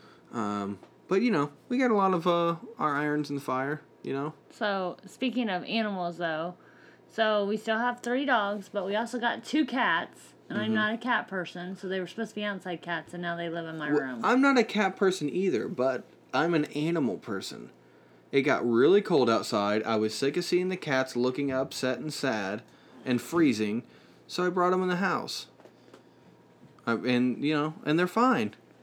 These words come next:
Speaker 1: It's not a, it's not, they're not that big of a deal. One of 'em's a kitten,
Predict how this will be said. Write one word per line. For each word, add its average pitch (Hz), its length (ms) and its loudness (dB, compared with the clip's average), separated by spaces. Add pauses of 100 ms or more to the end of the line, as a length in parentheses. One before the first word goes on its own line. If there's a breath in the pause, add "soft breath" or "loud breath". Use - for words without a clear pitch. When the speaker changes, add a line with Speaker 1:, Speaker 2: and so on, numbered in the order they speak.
Speaker 1:
It's - 160 -6
not 196 140 0
a, 180 80 0
it's 170 180 -2
not, 170 180 -6
they're 185 120 0
not 190 240 -2
that 165 160 0
big 139 160 2
of 107 140 0
a 104 40 -4
deal. 107 260 -4 (540 loud breath)
One 151 200 4
of 175 140 2
'em's 147 160 0
a 120 100 4
kitten, 123 640 -2